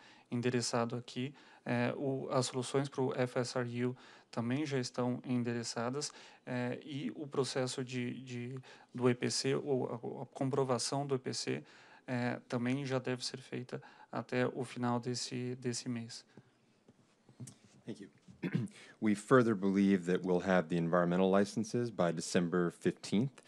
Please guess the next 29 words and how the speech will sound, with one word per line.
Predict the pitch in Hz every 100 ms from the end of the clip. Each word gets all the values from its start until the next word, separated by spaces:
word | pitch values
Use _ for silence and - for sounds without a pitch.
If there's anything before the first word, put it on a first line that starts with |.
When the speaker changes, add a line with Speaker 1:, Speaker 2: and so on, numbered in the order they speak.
| - -
Speaker 2:
Um, | 104 87 85 87
we've | 95 87
met | 92 90 -
personally, | - - 90 - 90 87 87 85 - -
uh, | 92 85 82
with | 85 90
the | -
folks | - 87 -
who | - 64
issue | 101 - 101
them, | 101 101 101 - - -
and | 92
we | 85
believe | 82 87 90 85
that | 82
we'll | 85
have, | 90 90 90
we | 90
believe | 87 90 95 82
them, | 87 85 85 -
that | 92
we'll | 90 85
have | 90 85
it |
in | 82 76
hand | 90 85 82
by | 82
December | 78 - 85 78 78 -
fifteenth. | 87 - - 80 78